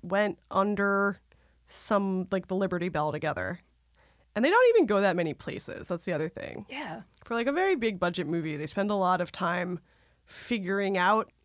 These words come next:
Speaker 1: how to do stuff. And then it's like, they only go to, like,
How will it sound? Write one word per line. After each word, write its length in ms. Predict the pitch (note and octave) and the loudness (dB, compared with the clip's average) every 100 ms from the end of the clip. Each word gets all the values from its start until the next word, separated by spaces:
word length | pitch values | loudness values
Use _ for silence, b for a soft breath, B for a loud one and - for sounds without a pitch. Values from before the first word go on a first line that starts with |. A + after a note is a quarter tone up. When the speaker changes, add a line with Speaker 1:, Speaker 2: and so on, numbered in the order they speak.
| - | -4
Speaker 1:
how 180 | A#3 A3 | 0 2
to 100 | A3+ | 0
do 220 | G#3 A#3+ | 0 -2
stuff. 500 | - B3 A#3+ A#3+ - - | 2 6 6 4 -4 -4
And 180 | F#3+ | -2
then 160 | F3+ E3+ | 0 0
it's 200 | E3 - | -2 -4
like, 180 | D3+ - | -6 -2
they 100 | B3+ | 2
only 280 | D#4 D#4+ B3+ | 4 4 4
go 320 | F#3+ G3+ G3 | 2 4 4
to, 80 | F#3+ | 2
like, 480 | E3 D#3+ D3 - | 2 0 -2 -10